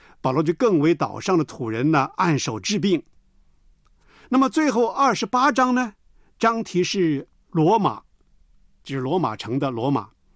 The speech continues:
保罗至少在罗马停留了两年呢，他有一定的活动的自由，并且在自己所租的房子里头啊，继续的传扬福音。好了，弟兄姊妹啊，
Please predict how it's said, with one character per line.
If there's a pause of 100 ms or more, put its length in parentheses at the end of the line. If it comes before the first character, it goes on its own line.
(680)
保
罗
至
少
在
罗
马
停
留
了
两
年
呢， (600)
他
有
一
定
的
活
动
的
自
由， (640)
并
且
在
自
己
所
租
的
房
子
里
头
啊， (220)
继
续
的
传
扬
福
音。 (1400)
好
了，
弟
兄
姊
妹
啊，